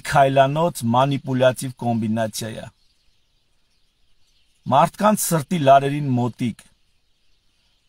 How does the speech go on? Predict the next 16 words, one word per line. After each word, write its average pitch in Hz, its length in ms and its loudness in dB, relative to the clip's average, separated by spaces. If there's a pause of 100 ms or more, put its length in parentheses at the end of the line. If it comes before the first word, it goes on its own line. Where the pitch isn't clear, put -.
մարդկանց 175 520 0
սրտից 151 480 -4
բխած 139 500 0 (460)
մի 139 160 -2
խոսքով 170 720 0 (720)
մատի 202 400 4
վրա 175 300 4
ֆռացնել 165 1000 2 (840)
մի 147 180 2
ամբողջ 160 640 4 (220)
ազգ, 156 520 2 (760)
պետություն, 180 760 2 (840)
տանել, 170 400 4
մտցնել 151 680 0
ռուսի 127 420 -4 (100)
տակ, - 380 -4